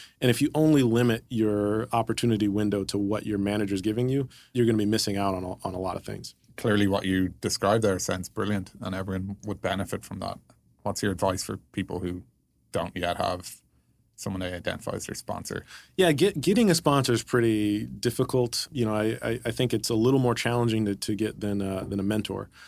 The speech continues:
Speaker 1: You start by getting a sponsor by simply doing great work. <laughs> Like, you know, no, none of this comes, uh, no one will sponsor you if they w-,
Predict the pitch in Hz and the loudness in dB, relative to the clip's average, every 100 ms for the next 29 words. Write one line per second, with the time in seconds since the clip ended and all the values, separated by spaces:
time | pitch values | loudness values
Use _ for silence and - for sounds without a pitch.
0 | - _ 165 151 - - 170 185 165 160 | -20 _ -2 0 0 0 2 2 2 -8
1 | 143 _ _ 135 127 123 127 117 - 117 | -20 _ _ 0 2 2 2 2 2 2
2 | 117 117 117 110 98 104 - 120 113 104 | 2 2 2 2 2 0 2 2 2 0
3 | 110 104 98 104 98 101 113 - - - | 2 0 0 0 -2 -2 -2 -4 -10 -6
4 | - 156 120 - 131 131 113 123 135 127 | 0 2 2 -2 -2 2 4 2 2 2
5 | 147 120 - 120 110 107 - - - _ | 4 4 2 0 2 0 -2 -12 -20 _
6 | - 110 104 127 170 165 127 131 135 127 | -6 -4 0 4 6 6 4 2 2 2
7 | 113 110 113 110 113 | 0 2 2 2 2